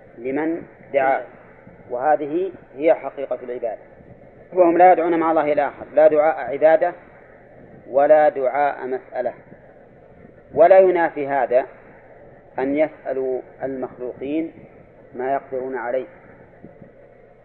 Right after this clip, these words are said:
فإن ذلك باعتقادهم أن هؤلاء المسؤولين سبب وليسوا مستقلين. عندما يسأل الإنسان غنيا شيئا من الدراهم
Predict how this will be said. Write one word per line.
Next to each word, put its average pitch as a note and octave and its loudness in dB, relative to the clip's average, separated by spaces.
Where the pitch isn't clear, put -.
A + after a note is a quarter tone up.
فإن C3 -10
ذلك D3+ -2
باعتقادهم C#3 -4
أن C#3+ -6
هؤلاء C3+ -4
المسؤولين C3+ -4
سبب D3 2
وليسوا C#3+ 0
مستقلين. A2+ -12
عندما D#3 -2
يسأل C3+ -6
الإنسان C3 -6
غنيا C3+ -4
شيئا E3 4
من D#3+ -2
الدراهم C3 -2